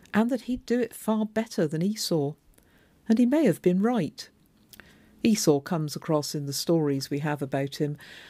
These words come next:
as more brawn than brain, a good hunter, but none too bright. So, in a series of events too long to explain here, Jacob tricks both Esau and his father Isaac,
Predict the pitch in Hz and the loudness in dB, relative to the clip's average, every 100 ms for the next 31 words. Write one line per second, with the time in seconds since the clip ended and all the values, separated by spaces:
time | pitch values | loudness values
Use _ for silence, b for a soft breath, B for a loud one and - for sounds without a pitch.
0 | B B 185 185 185 - - 214 233 180 | B B 2 2 0 -6 -6 0 2 2
1 | 175 226 214 139 131 139 139 139 147 139 | 2 4 4 2 -2 -4 -4 -2 0 0
2 | 131 147 175 - - 240 320 294 208 196 | -2 -2 -4 -8 -8 -2 0 0 0 0
3 | - 151 196 - - - 233 254 208 - | 0 -2 -4 -6 -8 -6 0 2 2 0
4 | 180 175 226 180 - - _ _ _ - | -2 0 0 -2 -6 -18 _ _ _ -20
5 | - B B B B B _ - 254 240 | -20 B B B B B _ 0 2 2
6 | 233 - 226 220 - 233 214 190 180 180 | 0 -2 -2 -2 -2 0 0 0 -4 -4
7 | 175 170 - - - _ - 208 156 147 | -2 -4 -8 -12 -12 _ -2 2 2 0
8 | 139 143 - - 156 151 151 147 185 160 | -2 -4 -4 -2 0 0 0 2 4 4
9 | 156 b b b b b b 202 233 - | 0 b b b b b b 4 4 0
10 | 285 - - - - - - - 170 165 | -10 -10 -4 -4 -4 -10 -8 0 0 0
11 | - 202 208 - 202 190 185 - 208 240 | 0 -2 -2 -2 -2 -2 -4 -2 -2 -2
12 | 285 - 196 170 170 156 156 156 - - | -6 -2 0 0 0 0 -2 -2 -4 -8
13 | - | -10